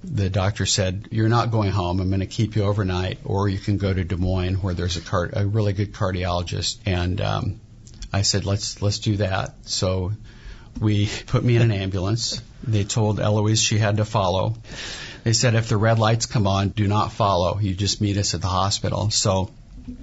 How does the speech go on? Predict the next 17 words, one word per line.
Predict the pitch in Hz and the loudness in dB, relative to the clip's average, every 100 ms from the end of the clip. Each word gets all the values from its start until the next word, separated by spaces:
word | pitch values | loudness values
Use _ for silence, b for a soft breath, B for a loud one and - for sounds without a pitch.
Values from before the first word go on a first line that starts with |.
| - - - | -16 -16 -2
I | 110 | 2
was | 117 - | 2 2
kind | 113 110 | 2 4
of | 113 | 4
in | 107 | 2
the | |
back | 92 101 110 113 | 2 2 0 0
just | 107 - | -2 0
chit-chatting | - 107 - 104 104 104 | -2 0 0 2 2 2
with | 104 | 0
the | 101 | 0
gentleman. | 87 92 95 104 110 104 | -2 0 0 2 2 2
We're | 104 | 2
having | 98 95 92 | 2 2 0
a | |
good | 92 95 | -2 -4
conversation. | - 95 90 90 110 104 - 92 90 | -2 0 0 0 0 0 0 -2 -2